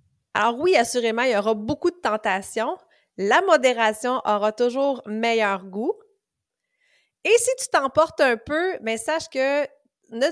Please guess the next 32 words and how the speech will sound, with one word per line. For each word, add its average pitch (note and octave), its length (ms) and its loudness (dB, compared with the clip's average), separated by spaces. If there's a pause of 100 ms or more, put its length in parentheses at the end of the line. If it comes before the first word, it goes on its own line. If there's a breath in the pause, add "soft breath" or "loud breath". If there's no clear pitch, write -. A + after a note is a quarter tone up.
(100)
te D4+ 120 -4
sens A#3+ 300 -6
pas F4+ 100 -2
coupable. G#3 960 -6 (560 soft breath)
On F#3 120 -4
passe E4+ 280 0
par-dessus, A#3 800 -4 (140)
puis - 180 -10
le B3 140 2
lendemain, G3 580 -4
ben, G3 180 -4
on, F#3 60 -6
on E3 400 -6
réajuste G3 640 -4
justement, F3+ 260 -6
puis G#3 240 -6
on F3 80 -6
rééquilibre G#3 560 -6
notre F3+ 240 -10
assiette. - 520 -18 (840)
La D4 200 0
troisième E4 680 0
clé E4 380 -4
qui, C#4+ 140 -10
pour B3 240 -4
moi, C#4 200 -2 (100)
est A3 140 -4
super B3+ 760 -4
importante, A#3 680 -8 (100)
c'est A#3 220 -10
de A#3 100 -2
communiquer C4+ 1080 -6